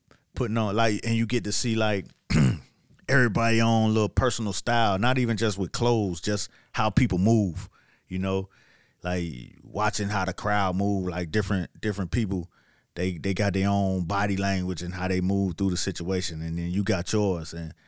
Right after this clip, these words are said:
all that shit is interesting to me. I don't know, like, I might be, like, a National Geographic ass nigga, but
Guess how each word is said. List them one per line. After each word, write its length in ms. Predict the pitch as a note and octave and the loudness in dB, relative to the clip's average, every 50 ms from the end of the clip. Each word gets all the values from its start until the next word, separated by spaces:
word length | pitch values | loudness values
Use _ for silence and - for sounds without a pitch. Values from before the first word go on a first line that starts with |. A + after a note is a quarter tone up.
| _ _ _ - | _ _ _ -2
all 180 | A#2 D3+ E3+ E3 | 0 2 2 4
that 140 | E3 D#3+ - | 2 2 2
shit 180 | - D3+ C#3 | 2 2 2
is 100 | A#2+ G2+ E2+ | 2 0 0
interesting 520 | B2 C3 A#2 - B2 C3 B2+ B2 - C3+ | -2 -2 -2 0 -2 -2 -2 -2 -2 -4
to 60 | B2+ B2 | -4 -4
me. 320 | B2+ C3+ C3 C3 B2+ A#2 _ | -2 -4 -4 -6 -6 -8 _
I 40 | G#2 | -6
don't 200 | A2+ A#2+ A#2 A#2 | -4 -2 -2 -2
know, 180 | A#2 A#2 A#2 A2+ | 0 0 0 0
like, 240 | G#2 G2+ G2+ F#2+ | 0 0 -2 -2
I 60 | G2+ G2+ | -2 -4
might 380 | G#2 F#2+ F#2 G2 G2 G#2 F#2+ | -4 -2 -2 -2 -4 -4 -4
be, 180 | F#2+ G#2+ G2+ F#2+ | -2 -2 -2 -2
like, 200 | F#2+ F#2 F2+ - | -2 -4 -6 -8
a 60 | E2 | -8
National 400 | D#2+ F2 F#2+ G2 - - F#2+ F2 | -6 -4 -4 -4 -4 -4 -6 -8
Geographic 640 | D#2 E2+ F#2+ F#2+ F2+ F2 F#2 F#2 G#2 F#2+ G2+ F#2+ G2+ | -6 -4 -4 -4 -4 -4 -4 -4 -4 -4 -4 -6 -4
ass 220 | G2+ G2+ G2 F#2 | -4 -4 -4 -4
nigga, 240 | G2 G2+ G2+ G#2 G2 - - - - _ _ _ _ | -6 -6 -6 -8 -8 -10 -16 -20 -20 _ _ _ _
but 240 | E2+ E2 D#2 C2+ | -4 -4 -4 -4